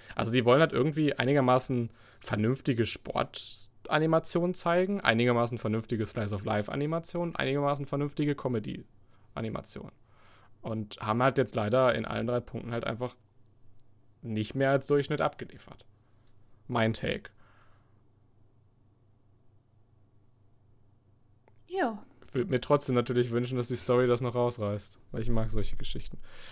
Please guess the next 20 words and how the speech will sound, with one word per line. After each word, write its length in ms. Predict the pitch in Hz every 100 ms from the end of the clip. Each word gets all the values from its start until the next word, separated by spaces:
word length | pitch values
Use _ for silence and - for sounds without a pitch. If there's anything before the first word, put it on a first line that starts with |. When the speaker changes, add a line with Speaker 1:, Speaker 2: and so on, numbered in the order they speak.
| - - - -
Speaker 2:
Das 220 | 240 -
hoffe 200 | 220 208
ich 140 | 202
auch. 140 | 190 - - - -
Speaker 1:
Ja. 200 | - 143 156 - - - - - - -
Und, 380 | 156 220 - - -
und, 340 | 156 208 -
ey, 120 | 147
es 120 | 170
ist 120 | 156 139
der 80 |
erste 280 | 123 165 165
Anime, 540 | 147 156 147 143 175 185 - -
äh, 440 | 120 120 120 123 117 - - - - - - -
der 80 | 131
erste 240 | 139 160 147
F-, 160 | - - - -
Sportanime 1200 | - - - - 135 196 160 165 160 160 175 202 -
mit 140 | 135 127
Frauen 580 | 120 120 156 180 202